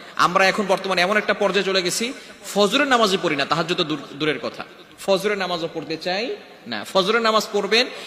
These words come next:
এবং ফজরের নামাজের একটু আগে উঠে তাহাজ্জুদ পড়বেন। এই সময় আল্লাহ তাআলা প্রথম আসমানে এসে বান্দাকে ডাকতে থাকেন আর বলতে থাকেন, "বান্দা, কার কি লাগবে? আমি আল্লাহর কাছে চাও।" এজন্য নামাজ পড়বেন, তাহাজ্জুদ নামাজ পড়বেন, নামাজ কখনো মিস করবেন না। আর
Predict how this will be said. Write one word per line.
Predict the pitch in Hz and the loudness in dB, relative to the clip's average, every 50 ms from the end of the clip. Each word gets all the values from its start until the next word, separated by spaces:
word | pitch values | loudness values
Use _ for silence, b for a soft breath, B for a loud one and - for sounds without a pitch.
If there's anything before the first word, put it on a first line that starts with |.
| 202 B - | -12 B -4
এবং | 151 165 185 180 170 - | -4 -2 -4 -4 -2 0
ফজরের | 180 175 165 196 190 | 0 0 0 0 -2
নামাজের | 196 190 185 180 - - 180 160 - | -2 -2 0 0 0 -2 -4 -4 -4
একটু | - 196 - - 196 | -8 -8 -6 -2 0
আগে | 170 151 151 151 165 | 2 2 2 0 -2
উঠে | 165 151 - 180 | -2 -2 -4 -4
তাহাজ্জুদ | 170 - 147 156 156 147 170 156 - - | -2 0 0 0 0 -2 -4 -6 -6 -8
পড়বেন। | 160 147 143 143 123 117 B B B B - | -4 -2 0 0 -2 -2 B B B B 0
এই | 165 196 202 | 0 2 2
সময় | - 208 190 180 | 0 0 0 0
আল্লাহ | 160 156 160 156 | 0 0 0 -2
তাআলা | - 165 160 | -4 -4 -4
প্রথম | 147 - 185 - - 247 233 | -4 -4 -6 -4 0 0 0
আসমানে | 202 - - 185 175 165 | 0 0 -2 -4 -6 -6
এসে | 151 143 | -6 -4
বান্দাকে | 139 135 143 151 147 156 147 135 143 127 B B B B B - | -4 -4 -4 -2 -4 -4 -4 -4 -4 -6 B B B B B -2
ডাকতে | 107 160 165 - - 190 | 0 0 2 2 0 -4
থাকেন | 180 180 160 175 170 | -2 -4 -4 -2 -2
আর | 160 147 | -2 0
বলতে | 135 160 151 165 156 | -2 -2 -4 -4 -4
থাকেন, | 160 147 151 147 135 | -4 -4 -4 -4 -2
"বান্দা, | 135 139 151 151 151 139 | -2 -2 -2 -2 -4 -4
কার | - - 185 202 202 202 | -2 -2 -2 -2 -2 -4
কি | - 196 | -4 -2
লাগবে? | 175 151 147 147 139 | -2 -2 -2 -2 -4
আমি | 131 123 | -4 -2
আল্লাহর | 110 117 135 147 139 - | -4 -2 -2 -2 -2 -2
কাছে | 147 - 113 98 | -4 -8 -6 -6
চাও।" | - 98 90 90 - - - - | -6 -6 -8 -8 -12 -18 -12 -8
এজন্য | - 131 139 185 185 196 214 240 269 B B B B B - - | -6 -4 -2 -2 -2 -2 -2 -4 -4 B B B B B -6 -4
নামাজ | 139 147 160 165 147 - | -2 0 0 -2 -2 -4
পড়বেন, | 160 156 139 135 123 | -6 -6 -4 -6 -4
তাহাজ্জুদ | - 143 143 160 147 160 - | -4 -4 -4 -2 -4 -6 -6
নামাজ | - 147 151 143 - - | -4 -2 -2 -2 -4 -4
পড়বেন, | 139 127 120 117 110 | -6 -6 -6 -6 -6
নামাজ | 123 139 160 170 170 - | -4 -4 -4 -4 -6 -6
কখনো | - 135 - 160 156 | -6 -8 -8 -8 -8
মিস | 147 131 - | -8 -8 -8
করবেন | - 143 120 113 113 | -8 -8 -6 -6 -4
না। | 117 | -4
আর | 117 | -4